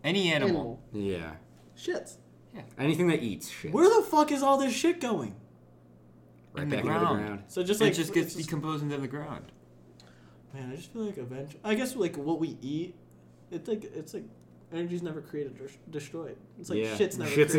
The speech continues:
Speaker 3: never created or destroyed.
Speaker 2: It's just distributed over, like, a food, food
Speaker 3: <laughs>
Speaker 2: chain. Damn.
Speaker 3: 'Cause then you use that shit to grow more food that you will eat,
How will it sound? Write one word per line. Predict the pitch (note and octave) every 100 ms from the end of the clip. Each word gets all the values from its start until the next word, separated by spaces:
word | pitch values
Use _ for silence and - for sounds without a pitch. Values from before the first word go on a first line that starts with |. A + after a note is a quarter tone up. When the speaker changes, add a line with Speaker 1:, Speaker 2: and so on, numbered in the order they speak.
| D3
Speaker 3:
never | D3
created | C#3+ D3+ C3+ C3 C3
or |
destroyed. | B2 - - G#3
Speaker 2:
It's | A3
just | C4+ G#3
distributed | - G3 B3 A3+ F3 E3
over, | D3+ F3 E3+
like, | E3+ E3+
a | C3+
food, | G#3+ C#4 C4+
food | - C4 D4
Speaker 3:
<laughs> | -
Speaker 2:
chain. | E3+ C#3 C3
Damn. | E3+ D#4+ D#4+ C#4 G3 D3+ - -
Speaker 3:
'Cause | - D#3+
then | F#3 F#3+
you |
use | D#3+ E3+ E3
that | E3+
shit | - F3
to | D3+
grow | B2 C#3+
more | C3+ C3
food | D3+ B2+
that | A#2 A2+
you | C3+
will | B2+ A#2+
eat, | C3+ B2